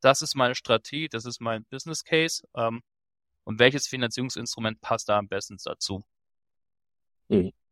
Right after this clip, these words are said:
Speaker 2: Ja. Ähm, das macht Sinn. Und, ähm, genau, du,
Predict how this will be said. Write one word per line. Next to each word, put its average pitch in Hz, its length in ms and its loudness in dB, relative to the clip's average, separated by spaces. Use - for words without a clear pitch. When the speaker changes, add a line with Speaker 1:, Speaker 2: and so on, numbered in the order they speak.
Speaker 2:
Ja. 107 80 -20
Ähm, 120 360 6
das - 300 0
macht 120 340 -8
Sinn. 123 560 -6
Und, 127 500 0
ähm, 117 360 -2
genau, 139 200 6
du, 131 380 -6